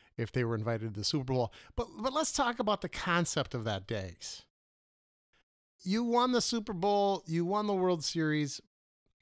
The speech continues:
Is that worthy of going to the White House?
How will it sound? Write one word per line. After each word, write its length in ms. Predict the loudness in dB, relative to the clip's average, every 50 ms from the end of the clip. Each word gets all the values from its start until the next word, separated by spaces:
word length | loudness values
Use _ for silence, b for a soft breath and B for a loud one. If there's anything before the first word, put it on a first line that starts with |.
| _ _ _ _ -2
Is 180 | 0 0 0 2
that 240 | 2 2 2 0 -2
worthy 400 | -2 0 2 2 2 2 2 0
of 180 | 0 -2 -2
going 380 | -2 -2 0 2 2 0 0 -2
to 240 | -2 -4 -4 -4 -4
the 240 | -2 -2 -4 -4 -6 -8
White 380 | -8 -6 -4 -2 -2 -2 -2 -2
House? 440 | -2 -2 -2 -2 -4 -4 -6 -8